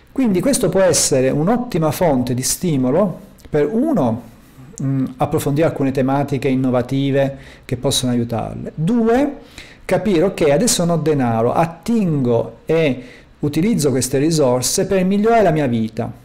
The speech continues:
Siccome parliamo di pace e prosperità e non sono solamente un'emozione, è uno stato d'essere, quindi la pace e la prosperità significa anche avere tutto quello di cui ho bisogno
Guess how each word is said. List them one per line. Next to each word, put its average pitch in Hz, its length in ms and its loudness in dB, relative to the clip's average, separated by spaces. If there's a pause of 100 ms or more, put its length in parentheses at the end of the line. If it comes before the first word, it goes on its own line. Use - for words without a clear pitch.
(160)
Siccome 190 260 -2
parliamo 151 320 2
di 123 140 -2
pace 160 260 2
e 127 60 0
prosperità 123 840 -2 (160)
e - 100 -4
non 131 140 0
sono 156 300 0
solamente 127 800 0
un'emozione, 127 1080 -2 (500)
è 147 220 0
uno 135 160 -2
stato 151 340 0
d'essere, 127 580 0
quindi 135 260 -2
la 123 100 0
pace 156 220 0
e - 40 -2
la 127 60 -2
prosperità 131 440 -2
significa 127 400 -2
anche 135 220 -2
avere 139 240 2
tutto 180 300 -4
quello 147 160 0
di 127 100 0
cui 135 140 -2
ho 147 40 2
bisogno 147 720 -2